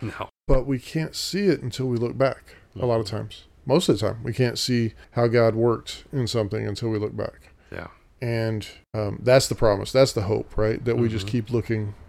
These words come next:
Speaker 2: back to see what God has done. Um, I read something, and I don't remember where. I'll have to look it up, but it said, "We can,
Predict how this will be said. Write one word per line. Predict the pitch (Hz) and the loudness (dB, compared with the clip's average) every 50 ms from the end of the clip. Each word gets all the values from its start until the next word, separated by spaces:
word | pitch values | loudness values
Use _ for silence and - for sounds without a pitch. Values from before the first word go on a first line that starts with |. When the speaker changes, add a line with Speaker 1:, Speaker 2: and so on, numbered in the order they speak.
| - - - | -20 -14 -6
Speaker 2:
back | 107 117 113 110 104 - - - - - - - - - | -2 0 2 2 0 -2 -4 -8 -16 -20 -20 -20 -12 -8
to | - 120 | -4 -4
see | - - - 127 120 117 117 113 - - - - - - - - - - _ _ _ _ | -2 0 2 2 2 4 2 0 -2 -6 -14 -20 -20 -20 -20 -20 -20 -20 _ _ _ _
what | - 110 110 113 120 120 113 110 - - - | -8 -2 2 4 4 6 4 4 0 0 0
God | 131 120 117 110 | 2 4 4 4
has | 107 98 92 | 2 0 -2
done. | 101 117 113 113 110 107 101 107 - - - - - - - - - | -2 0 0 2 0 -2 -4 -6 -10 -16 -20 -20 -20 -20 -20 -10 -6
Um, | - 107 107 104 101 104 104 110 - - - - - - - _ _ _ _ _ | -4 -2 -2 -2 -4 -6 -10 -12 -14 -16 -16 -16 -18 -20 -20 _ _ _ _ _
I | 120 | -4
read | 120 120 127 123 113 | 0 0 2 2 0
something, | - - 127 113 107 - 117 110 | 0 -2 -2 -2 -2 -2 -4 -4
and | 113 107 110 | -2 -2 -2
I | |
don't | 107 113 - | -2 -2 -2
remember | - 113 110 110 110 110 110 | -2 -2 -2 0 0 0 0
where. | 107 110 110 110 104 104 - - | 2 4 4 4 2 0 -2 -2
I'll | 117 | -2
have | 113 113 - | -2 -2 -2
to | - 113 | -2 -4
look | 113 104 - | -2 -2 0
it | 113 | 0
up, | 110 110 - - | 0 0 0 0
but | 120 113 107 - - - - - - _ | 0 0 0 -2 -4 -12 -20 -20 -12 _
it | 131 123 | -8 -6
said, | - - 131 123 120 117 110 - - _ - - - - - _ _ _ _ _ _ _ _ _ _ | -2 0 2 2 2 2 -2 -6 -14 _ -20 -20 -20 -20 -20 _ _ _ _ _ _ _ _ _ _
"We | - 123 131 139 143 | 0 2 4 4 4
can, | - - - 135 123 120 127 | 2 -2 -2 0 0 0 -2